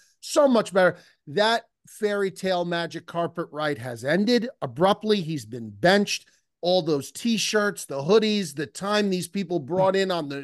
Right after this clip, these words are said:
they brought him on the news, they put him on, it's all over. It was all for nothing. I hope he cashed in on that very small window. If he did, God bless. I'm sure he did. He probably made a lot of money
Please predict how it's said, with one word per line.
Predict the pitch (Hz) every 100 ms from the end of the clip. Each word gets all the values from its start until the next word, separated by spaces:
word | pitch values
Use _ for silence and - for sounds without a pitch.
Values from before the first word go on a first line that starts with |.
| 147
they | 156 139 -
brought | 180 185
him | 165
on | 156 147
the | 139
news, | 165 247 233 196
they | 160 151
put | 180
him | 185
on, | 170 - _ _
it's | 123 117
all | 180 226 240
over. | 220 214 202
It | 175
was | 135 139
all | 220
for | 226 214
nothing. | 196 185 180
I | 170 151
hope | 180 220
he | 208
cashed | 170 190 185 - -
in | 196
on | 175
that | 160 147
very | 170 175
small | 170 175 175
window. | 175 180 175 175
If | 156 175
he | 214
did, | 175 170 180 147
God | 160 170
bless. | 156 170 165
I'm | 147 131
sure | - 180 185
he | 175
did. | 170 170
He | 156
probably | - 160 156
made | 156 151
a |
lot | 147 151 170
of |
money | 170 170